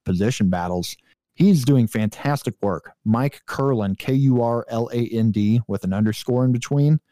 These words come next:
He, um, has this s-, li-, um, li-,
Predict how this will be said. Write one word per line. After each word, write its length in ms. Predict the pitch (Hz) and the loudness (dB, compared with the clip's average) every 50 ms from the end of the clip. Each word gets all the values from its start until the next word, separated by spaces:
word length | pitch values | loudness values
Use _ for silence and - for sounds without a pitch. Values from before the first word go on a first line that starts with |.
| _ _ _ _ _ _ _ _ _ _ _ _ _ | _ _ _ _ _ _ _ _ _ _ _ _ _
He, 400 | 143 151 175 170 165 165 165 156 | 0 2 4 4 4 4 2 2
um, 520 | 139 156 147 139 131 123 113 104 98 92 - _ _ _ _ _ _ _ _ _ _ _ _ _ _ _ _ _ _ _ - | 0 0 0 0 0 0 0 0 -2 -2 -4 _ _ _ _ _ _ _ _ _ _ _ _ _ _ _ _ _ _ _ -6
has 240 | - 147 180 202 175 | -2 -2 0 0 2
this 340 | 170 175 151 - - - - | 2 2 0 0 -2 -8 -12
s-, 160 | 208 - - | -12 -10 -8
li-, 300 | 226 165 139 123 131 135 - | -4 -2 -2 0 -2 -2 -2
um, 340 | 147 139 127 120 110 101 98 | -4 -2 -2 -2 -2 -2 -2
li-, 160 | 107 117 131 | -2 -2 -2